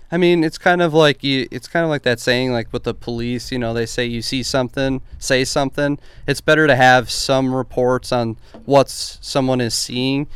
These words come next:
And the best report right now is, since we have social media,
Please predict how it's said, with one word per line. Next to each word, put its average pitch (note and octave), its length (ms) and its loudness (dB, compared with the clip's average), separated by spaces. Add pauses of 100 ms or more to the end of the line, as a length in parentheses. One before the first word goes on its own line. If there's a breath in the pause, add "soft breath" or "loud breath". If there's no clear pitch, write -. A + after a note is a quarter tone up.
(220 soft breath)
And C3 340 -2
the C3+ 80 0
best C3 540 2
report C3+ 460 0
right A#2+ 220 2
now C3+ 220 2
is, A2+ 100 -2
since - 260 -6
we A#2+ 100 -4
have A2+ 320 -2
social C3+ 380 -6
media, C#3 440 -2